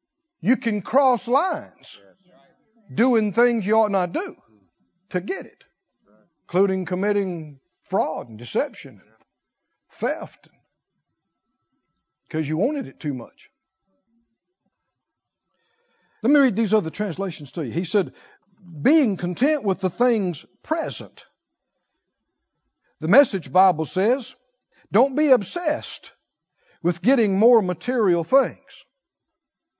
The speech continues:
It doesn't mean you can't believe for something that you need or want,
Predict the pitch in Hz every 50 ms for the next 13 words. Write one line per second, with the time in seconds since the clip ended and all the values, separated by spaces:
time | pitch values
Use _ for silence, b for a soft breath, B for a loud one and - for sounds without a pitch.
0 | _ _ _ _ _ _ 123 110 _ _ _ _ _ _ _ _ _ _ _ _
1 | _ _ - - 277 226 285 349 330 285 294 359 359 311 269 240 175 247 262 247
2 | - 196 226 294 320 302 - - 220 - - 220 220 214 302 330 311 240 208 -
3 | - 214 214 233 262 240 196 185 175 196 302 320 285 269 -